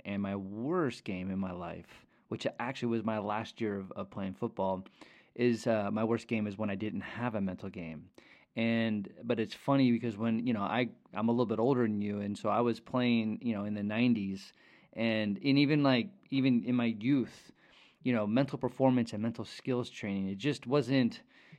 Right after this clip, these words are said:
it wasn't at the forefront. We weren't talking about it. And I, I was blessed to have a dad that was very involved in, in coaching and my development as an athlete and as a young man. But he was,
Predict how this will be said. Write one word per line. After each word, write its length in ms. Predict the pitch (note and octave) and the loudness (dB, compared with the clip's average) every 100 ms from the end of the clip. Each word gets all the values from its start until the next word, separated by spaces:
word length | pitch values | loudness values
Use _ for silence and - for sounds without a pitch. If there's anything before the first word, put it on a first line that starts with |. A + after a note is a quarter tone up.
| - | -4
it 80 | A#2 | 2
wasn't 300 | C3+ B2 C3+ | 2 4 0
at 100 | C3 | 0
the 40 | |
forefront. 520 | - C3+ D#3+ A2+ F#2 | 0 2 2 0 0
We 100 | A2+ | 2
weren't 160 | A#2+ B2 | 2 0
talking 360 | - C#3 C3+ | 0 -2 0
about 280 | A2 F#2+ F2+ | -4 -4 -8
it. 140 | F#2 E2+ - | -8 -10 -8
And 140 | A2+ | -6
I, 120 | G#2+ A2 | -2 -2
I 100 | G#2 | 0
was 160 | A#2+ A#2+ | 0 0
blessed 540 | - B2+ D#3+ D3 B2 - - | -2 0 2 2 0 -8 -2
to 80 | A#2+ | 0
have 180 | A#2 G#2+ | 0 -2
a 60 | |
dad 520 | F#2+ B2 B2+ G2+ G2 - - - - _ _ - | 0 2 2 2 -2 -8 -18 -20 -20 _ _ -6
that 100 | C3 | 2
was 140 | A#2 G#2 | 2 4
very 240 | B2 D3 | 4 6
involved 580 | D3+ G#2+ B2+ C3+ C3+ A#2 | 4 6 8 8 8 4
in, 240 | A#2 G#2+ | 4 2
in 200 | - G#2+ | -2 -6
coaching 560 | G2+ C#3+ C3+ - B2+ A#2+ | -2 2 2 4 4 4
and 80 | G#2 | 2
my 100 | G2 | -4
development 680 | G2 F#2+ A#2 B2+ A#2+ B2 A#2 | -6 0 4 4 4 4 4
as 160 | A2 | 2
an 80 | G#2 | -2
athlete 560 | G#2 A2+ - A#2+ A2+ A2+ | -2 -4 0 0 0 -2
and 140 | G#2+ | -4
as 180 | G#2+ A#2+ | 0 0
a 80 | A#2 | 0
young 240 | A2 G#2+ | -2 -2
man. 320 | G#2 A2 A2 G2+ - - - | -2 0 -2 -4 -12 -20 -4
But 120 | A#2+ | -4
he 160 | B2 F3 | 0 2
was, 280 | A3 F#3+ | 2 -2